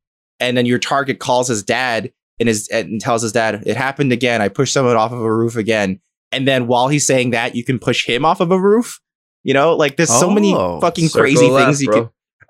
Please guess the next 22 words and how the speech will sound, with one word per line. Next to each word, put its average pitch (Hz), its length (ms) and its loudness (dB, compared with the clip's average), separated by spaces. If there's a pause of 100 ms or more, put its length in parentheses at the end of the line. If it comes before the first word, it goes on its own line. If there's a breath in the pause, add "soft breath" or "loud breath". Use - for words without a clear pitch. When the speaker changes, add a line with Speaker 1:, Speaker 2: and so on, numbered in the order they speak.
(220)
Speaker 1:
I 165 80 0
know, 180 180 4
it's, 160 200 0
it's, 165 400 -2
it's, 147 380 -2
it's, - 200 -2
like, 165 220 0
so 208 280 2
elaborate, 139 640 0 (400)
uh, 131 280 2
Speaker 3:
<laughs> - 40 -4
Speaker 1:
all 123 140 2
these 131 300 0
crazy 139 580 0
hidden 127 500 -6 (120)
kills 131 360 0
you 135 80 -2
can 151 160 -2
do, 185 320 -2 (380)
uh, 120 240 -2 (100)
which 147 180 -2
is 147 180 -4